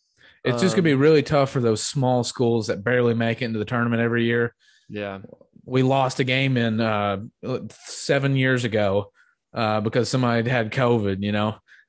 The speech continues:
Speaker 1: Um, I think it makes teams adjust more if they don't have their starters too. So I think it was tougher for Alabama to adjust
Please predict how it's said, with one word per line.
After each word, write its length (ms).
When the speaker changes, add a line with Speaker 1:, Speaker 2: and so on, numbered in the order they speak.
Speaker 1:
Um, 580
I 100
think 180
it 120
makes 340
teams 380
adjust 580
more 320
if 160
they 120
don't 180
have 120
their 200
starters 580
too. 360
So 160
I 80
think 180
it 100
was 140
tougher 400
for 120
Alabama 600
to 200
adjust 720